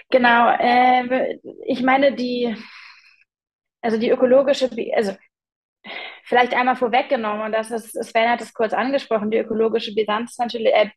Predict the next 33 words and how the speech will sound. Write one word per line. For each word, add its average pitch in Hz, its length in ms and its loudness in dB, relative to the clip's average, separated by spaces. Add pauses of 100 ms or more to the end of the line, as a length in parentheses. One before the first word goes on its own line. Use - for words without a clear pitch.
(120)
Bilanz 226 420 2
ist 262 60 -6
natürlich 240 380 -2
desaströs. 220 840 -2 (480)
Ähm, 214 280 -2
wir 208 100 2
sind 214 140 0
nicht 247 160 4
auf 254 80 4
einem 247 140 4
eins 254 180 0
Komma 254 160 0
fünf 247 200 -6
Grad 240 300 2
Pfad. 240 400 0 (200)
Ähm, 214 500 -4
Europa 220 480 2
ist 214 180 -2
nicht 247 300 -4
da, 233 560 2
wo 226 140 -4
man 220 200 -6
als 220 400 -6
der 208 360 -2
privilegiertester 220 1040 -2
und 208 260 -4 (460)
wohlständigster 220 640 0
Kontinent 214 460 -2
der 208 120 2
Welt 202 200 0
sein 254 280 4
müsste. 254 460 -2
Die, 202 420 -6